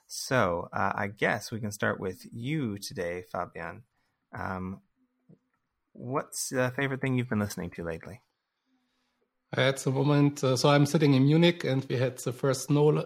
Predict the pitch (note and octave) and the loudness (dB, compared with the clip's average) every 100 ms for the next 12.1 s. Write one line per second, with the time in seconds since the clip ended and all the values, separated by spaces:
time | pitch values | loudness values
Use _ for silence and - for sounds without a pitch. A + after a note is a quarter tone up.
0 | - B2+ C3 C#3+ E3 D3+ D#3 D#3+ - - | -2 0 0 0 -2 2 2 0 -6 -20
1 | - - C#3+ - C#3 C3+ C#3 C#3+ C3+ - | -20 -4 -4 2 4 4 4 2 0 2
2 | D3 E3 E3 - B2+ C3 C3 - B2 B2+ | 4 2 0 -2 0 2 0 0 0 0
3 | B2+ C3 C3 C3 - B2+ B2+ B2+ B2 B2 | 2 2 2 2 0 -2 0 2 0 -4
4 | - - - - C3+ B2+ B2 - C#3 C3+ | -12 -20 -20 -6 -2 0 0 -2 -2 -2
5 | C3 - B2+ B2 B2+ C#3 C3+ C3 C3+ C#3+ | -4 -4 0 2 2 0 0 0 0 0
6 | B2+ - B2 B2 D3 D3+ C3 C3 A2+ - | 0 2 2 4 2 0 0 -2 -4 -4
7 | D3+ E3 F3+ - C3+ - D#3 F#3 F#3+ F#3+ | -2 2 2 0 -6 0 2 4 0 -4
8 | _ _ - - - B2+ B2 A#2+ A#2+ - | _ _ -20 -8 -2 2 2 0 -4 -2
9 | C3+ D3 - D#3+ D3 D3 D3 - - B2+ | 0 0 0 -2 2 2 0 -6 -6 -4
10 | A#2 A2 - - A#2+ A#2+ A#2+ A#2+ - B2 | -2 -4 -8 -10 -2 2 2 2 -2 -2
11 | A#2+ A#2+ A2+ A#2 A#2 - A#2+ A#2 A2+ - | 0 -2 -2 -4 -6 -6 -2 -2 -4 -8
12 | - | -2